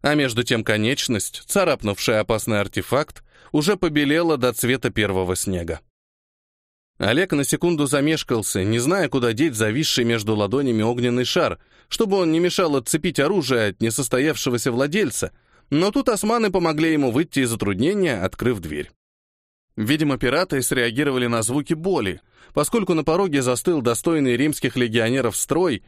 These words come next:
из больших прямоугольных метровой высоты щитов,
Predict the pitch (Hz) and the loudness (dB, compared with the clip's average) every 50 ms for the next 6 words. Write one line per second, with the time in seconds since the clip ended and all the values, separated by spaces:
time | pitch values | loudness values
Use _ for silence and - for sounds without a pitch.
0 | _ - - _ 123 123 120 110 131 139 135 - - 220 202 - - 175 175 165 | _ -20 -10 _ -2 -2 0 0 0 0 0 0 0 -2 0 0 0 0 2 2
1 | 160 160 151 139 160 165 156 147 139 127 - - 110 131 156 - 196 233 226 196 | 2 0 2 2 0 2 2 0 0 -2 -2 -2 -2 -2 0 0 0 0 2 2
2 | 185 165 151 143 - 151 - - 156 135 - - - 107 - - 127 170 185 - | 0 0 0 0 0 0 0 0 -2 0 0 -2 -2 -4 -2 0 0 0 0 -2
3 | - | -8